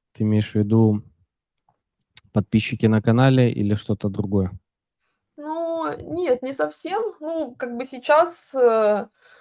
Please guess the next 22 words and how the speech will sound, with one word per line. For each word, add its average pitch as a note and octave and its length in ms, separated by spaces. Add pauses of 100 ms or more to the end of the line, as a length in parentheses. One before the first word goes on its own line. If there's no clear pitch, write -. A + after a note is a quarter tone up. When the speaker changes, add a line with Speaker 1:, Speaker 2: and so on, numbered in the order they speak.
(380)
Speaker 2:
я B3 200
выполняю C4+ 640
значительную A#3 680
часть A3+ 280
работы A#3+ 420
сама, C#4+ 440
да, B3 480
и A3+ 400
как G#3+ 260
бы G3+ 160
это G#3+ 260
сложно. G3 880 (180)
Нужно B3+ 720
масштабировать, C#4 920
то A#3 140
есть A3 320
как-то G#3 680 (440)
должны C4 420
быть D4 220
люди, D#4 400
которые A#3+ 760
начнут, A3+ 600